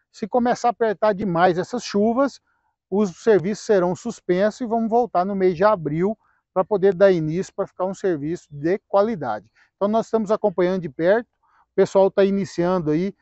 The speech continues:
fazendo a parte de manilhamento, onde vai fazer uma captação de água para evitar aí, no período das águas, que possa ocasionar aí algum tipo de dano no pavimento.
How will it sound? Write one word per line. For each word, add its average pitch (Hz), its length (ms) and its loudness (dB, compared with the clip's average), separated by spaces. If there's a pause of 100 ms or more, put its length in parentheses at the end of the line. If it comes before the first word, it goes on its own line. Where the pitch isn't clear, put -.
(260)
fazendo 165 460 2
a 165 80 4
parte 175 400 0
de 151 140 -6
manilhamento, 185 1080 0 (300)
onde 160 280 -2
vai 170 140 0
fazer 160 220 -6
uma 175 160 -4
captação 175 720 -4
de 147 160 -4
água 160 300 2
para 160 200 -4
evitar 165 520 0
aí, 160 280 0 (320)
no 156 120 -6
período 156 400 -2
das 139 280 -2
águas, 151 380 -2
que - 100 -20
possa 151 680 -4 (160)
ocasionar 180 680 4
aí 170 140 4
algum 180 280 2
tipo 180 360 -6
de 160 200 -2
dano 180 400 2
no 202 120 0
pavimento. 175 600 0